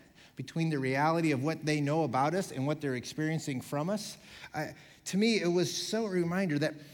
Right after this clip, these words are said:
sometimes we're, we're so hesitant to bring up issues of faith with people that we do life with, but statistics will say they already know you're a person of faith.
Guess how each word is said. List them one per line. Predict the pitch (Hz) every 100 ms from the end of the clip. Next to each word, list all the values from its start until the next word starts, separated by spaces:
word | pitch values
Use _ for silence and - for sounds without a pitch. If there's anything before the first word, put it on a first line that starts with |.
| -
sometimes | - 247 247 214
we're, | 175 175
we're | 147 175
so | 175 208
hesitant | 180 - 226 220 139 131 156 - - - - -
to | -
bring | 139 143 226 233
up | 196 -
issues | 196 202 196 160
of | 151
faith | - - 208 160 160 156
with | 147 147
people | - 202 185 165
that | 151
we | 156
do | 151 170
life | 143 175 214 -
with, | 131 127 127 - - - - -
but | 147 143
statistics | 160 143 226 233 202 -
will | 165
say | 196 185
they | 170 185
already | 175 175
know | 165 156
you're | 147
a | 131
person | - 113 113
of | 90
faith. | 98 - -